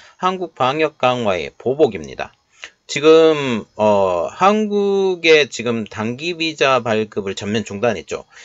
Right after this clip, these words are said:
이것은 전체적으로 볼 때, 어, 한국이 제일 먼저 타격을 받았다라고 보시면 되는데, 결국 우리나라 사람들도 중국에 갈 생각이 별로 없기 때문에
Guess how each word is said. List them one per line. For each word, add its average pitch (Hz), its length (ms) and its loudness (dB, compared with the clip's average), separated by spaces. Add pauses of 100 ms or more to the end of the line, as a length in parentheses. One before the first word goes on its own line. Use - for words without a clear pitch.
(120)
이것은 127 760 -2
전체적으로 175 520 -4
볼 120 200 0
때, 104 340 2 (360)
어, 82 360 -4
한국이 202 480 0
제일 131 320 -2
먼저 101 640 -6
타격을 170 480 -6
받았다라고 98 880 -6
보시면 95 400 -10
되는데, 90 480 -4 (500)
결국 139 340 -2
우리나라 196 460 4
사람들도 160 800 2
중국에 127 340 -4
갈 104 180 -2
생각이 135 380 -2
별로 104 240 -2
없기 120 240 -4
때문에 110 400 0